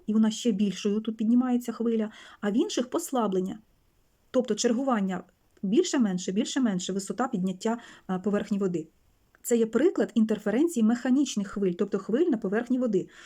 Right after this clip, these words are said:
І уяви собі, ситуація буде така точно для світлових хвиль. Що я маю на увазі? Дивись, ось є джерело світла,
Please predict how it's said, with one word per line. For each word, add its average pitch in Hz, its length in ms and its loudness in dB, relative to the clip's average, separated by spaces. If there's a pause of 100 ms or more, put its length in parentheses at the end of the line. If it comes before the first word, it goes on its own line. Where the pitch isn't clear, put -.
(180)
І 233 100 4
уяви 247 260 6
собі, 240 260 2
ситуація 240 580 -4
буде 214 260 0
така 208 300 -6
точно 240 420 -2
для 220 380 -2 (420)
світлових 233 500 0
хвиль. 175 260 -4 (320)
Що - 220 -4
я 330 80 2
маю 302 180 6
на 247 100 4
увазі? 185 380 0 (520)
Дивись, 190 420 0 (200)
ось 339 240 2
є 214 140 4
джерело 214 360 0
світла, 180 420 -4